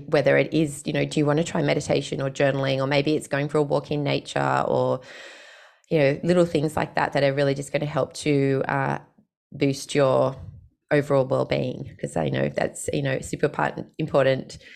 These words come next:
part of, you know, life, I believe, and my business is, you know, enhancing, transforming your worth, your wealth, and your well-being. And so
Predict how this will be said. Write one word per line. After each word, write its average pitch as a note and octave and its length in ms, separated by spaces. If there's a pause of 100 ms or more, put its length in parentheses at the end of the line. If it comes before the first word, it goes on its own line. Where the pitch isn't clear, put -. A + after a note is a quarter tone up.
(320)
part C#3+ 300
of, C3+ 460
you D3 80
know, C3 220 (140)
life, C#3+ 460
I C#3+ 140
believe, D3 440
and C#3+ 160
my C#3+ 160
business D3+ 500
is, D3+ 320
you D3+ 60
know, C#3+ 80
enhancing, D3 580
transforming C#3 540
your C#3 140
worth, C3+ 440
your C#3+ 120
wealth, C3+ 340
and C#3 100
your C#3 100
well-being. C#3 520
And C#3 220
so C3 460